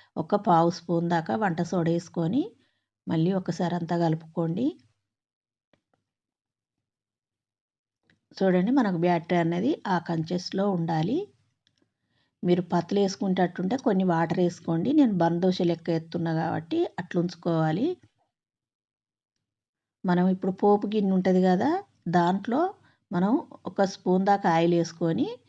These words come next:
మనం కలిపి పెట్టుకున్న పిండిని వేసుకోవాలి అందులో. చిన్న స్పూన్ వట్టి అయింది ఉంటే ఒక రెండు అన్న మూడు అన్న వేసుకోండి.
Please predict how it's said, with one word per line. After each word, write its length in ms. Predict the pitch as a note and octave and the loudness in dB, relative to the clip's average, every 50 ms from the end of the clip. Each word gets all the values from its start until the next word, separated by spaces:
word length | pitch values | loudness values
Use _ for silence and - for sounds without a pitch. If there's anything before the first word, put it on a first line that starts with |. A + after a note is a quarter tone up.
| _ _ _ _ _ _ - | _ _ _ _ _ _ -2
మనం 240 | F3+ F3+ F3 G3+ G#3+ | 0 0 0 0 0
కలిపి 320 | G#3 - F#3 F3 E3+ F3+ - | 2 2 2 2 2 0 -4
పెట్టుకున్న 500 | - F#3+ F#3+ F#3+ - - F#3+ F3 F3 G3 C4 D#4+ E4+ E4+ - _ _ _ _ _ _ _ _ - | -4 -4 -4 -4 -6 -4 -2 0 0 0 0 -2 -2 -4 -10 _ _ _ _ _ _ _ _ 0
పిండిని 360 | F#3 F#3 F3+ F3+ F#3 G#3+ C4 | 2 2 4 4 4 4 2
వేసుకోవాలి 720 | C#4 A3+ F#3+ F3+ F3+ - - F3+ E3+ E3+ E3 E3 E3 D#3 D#3+ | 4 4 2 2 0 -2 -2 0 2 4 4 4 2 2 2
అందులో. 340 | D#3 D#3 D#3 D#3 E3+ A#3+ D#4 F4 - _ _ _ _ _ _ _ _ _ _ _ _ _ _ _ _ _ _ _ _ _ _ _ _ _ _ _ _ _ _ _ _ _ _ _ _ _ _ _ _ | 0 0 0 0 0 0 -2 -4 -6 _ _ _ _ _ _ _ _ _ _ _ _ _ _ _ _ _ _ _ _ _ _ _ _ _ _ _ _ _ _ _ _ _ _ _ _ _ _ _ _
చిన్న 200 | - A3 G3+ G3+ G3+ | -4 -2 0 0 0
స్పూన్ 380 | G3+ - - - G#3+ G#3 G3+ | 0 -4 -6 -4 -2 0 0
వట్టి 260 | G3 F#3+ F#3 F#3 - | 2 0 0 0 0
అయింది 240 | F3 E3+ F3 F3 F3 | 2 2 2 2 2
ఉంటే 180 | E3+ E3 D#3+ F3+ | 0 0 0 0
ఒక 220 | C#4 C4+ - G#3+ G3 | -2 0 0 0 2
రెండు 260 | F3+ F3 F3 F3 F3 | 2 2 2 2 0
అన్న 160 | E3+ E3 G3+ | 0 0 0
మూడు 240 | C4 D4 C#4+ G#3 F3+ F3 | 2 2 2 4 4 4
అన్న 140 | E3+ E3+ E3+ | 2 2 0
వేసుకోండి. 540 | F3 E3+ - - - F#3 E3+ E3+ F3 A3+ | -2 -2 -4 -6 -4 -2 -2 0 0 0